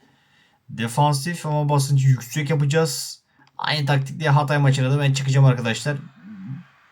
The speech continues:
Kerim Alıcı attı bir sıfır. Bir bir olur mu? Olmadı. Hatay'a kaybederek Ulusal Kupa'da üçüncü turda maalesef veda ediyoruz. Burada Galatasaray vesaire de varmış. Aslında gelselermiş daha iyi olurmuş yani.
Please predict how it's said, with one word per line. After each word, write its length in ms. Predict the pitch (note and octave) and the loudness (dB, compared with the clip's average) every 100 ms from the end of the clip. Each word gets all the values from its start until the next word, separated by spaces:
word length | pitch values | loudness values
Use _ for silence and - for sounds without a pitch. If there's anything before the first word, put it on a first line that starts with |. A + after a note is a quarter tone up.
| _ | _
Kerim 280 | - C#3 C3+ | -2 4 6
Alıcı 300 | C3+ C3 C#3 | 8 6 4
attı 260 | C3 C3+ B2+ | 2 0 0
bir 140 | C3 | 0
sıfır. 480 | - C3+ C#3+ C#3 - - _ _ _ - | 0 2 4 4 0 -14 _ _ _ -4
Bir 200 | C#3 C#3+ | 0 2
bir 80 | D3+ | 2
olur 240 | D#3 F3 | 2 4
mu? 260 | E3+ F#3 F3+ | 4 4 2
Olmadı. 500 | B2 G#2+ F2+ C#2 C#2 - _ _ - - - - _ _ _ _ | 0 -2 -2 -6 -10 -16 _ _ -20 -18 -18 -20 _ _ _ _
Hatay'a 360 | G3 G3+ G#3 G3+ | 2 6 6 8
kaybederek 640 | G#3+ A3+ G#3 G3+ G#3+ - | 8 8 6 4 2 -2
Ulusal 400 | F#3+ F#3+ G3 F#3 | -2 4 4 4
Kupa'da 320 | E3 E3+ G3 | 2 2 4
üçüncü 380 | G3 D3+ F3 F3+ | 2 4 2 2
turda 280 | F3+ E3 F3 | -2 0 2
maalesef 600 | E3 D3+ C#3 D#3+ E3+ - - - - - - _ _ _ _ _ | 4 4 0 -2 -8 -14 -20 -20 -20 -20 -20 _ _ _ _ _
veda 240 | E3 F#3 F3+ | 0 4 4
ediyoruz. 260 | E3+ F3 E3 | 2 -2 -2
Burada 200 | D3+ D#3+ | 2 4
Galatasaray 560 | D3+ E3 E3+ F3 E3+ | 6 4 4 2 4
vesaire 380 | E3+ F3+ E3 D3+ | 4 4 2 4
de 60 | C#3 | 6
varmış. 320 | C3 C#3 D3+ | 6 6 6
Aslında 240 | C3+ C#3+ | 4 4
gelselermiş 720 | C3+ C3 B2 C3+ C#3 D3 C#3+ | 4 4 4 4 4 4 2
daha 220 | C3 C#3 C3+ | 2 8 8
iyi 80 | |
olurmuş 420 | A#2+ F#2+ G2 - - | 8 2 -8 -10 -14
yani. 160 | - | -16